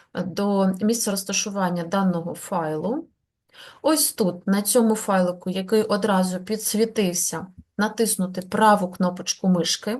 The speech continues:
і обрати «Відправити на робочий стіл у вигляді ярличка». Таким чином ви винесете цю програму саме на робочий стіл.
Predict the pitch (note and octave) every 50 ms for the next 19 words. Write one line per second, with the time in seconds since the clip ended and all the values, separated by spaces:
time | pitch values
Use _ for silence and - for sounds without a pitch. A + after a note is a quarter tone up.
0 | C4+ - - C4+ C4 A#3+ A3+ G#3 - - - F#3 F3 F3+ F3 D#3+ D#3 E3 E3 E3+
1 | E3 E3 E3 - - - G#3 A#3 C#4 F4 G4 - _ - G3 F3+ G#3 G#3 - -
2 | - G3+ F#3+ F#3+ F#3+ A3+ - C#4 D#4+ D#4 - - G3 G3 G#3 - G#3 G3+ G3+ G3+
3 | G3+ G3 F#3+ G#3 G#3+ G3+ G3+ - - F3+ F3+ - - - - A3+ A#3+ C4 C4+ -
4 | - G#3 G3+ F#3 F3+ F3+ F3+ F#3+ A#3 B3 A#3+ A#3 A3 - F#3 F#3 F3+ F#3 F3+ F3
5 | E3+ E3+ E3+ - - - E3+ D3 C3 - _ _ _ _ _ - - - - -
6 | - - G3 F#3+ F#3 G3 F3+ E3+ F#3 F#3 - - C#4+ F#4 G4+ E4 - G#3 F#3 G3
7 | G#3+ G3 G3 G3 F#3+ F#3 F#3 F#3 F3+ - - E3 - - E3 - - F#3 E3 D#3+
8 | F#3 F#3+ G#3+ C4+ D#4 E4 D4 - - D#3+ E3+ F3 G3 G3 F3 E3 D#3+ D#3 D3+ E3
9 | F3 - - E3 D#3 - - - - D#3 E3+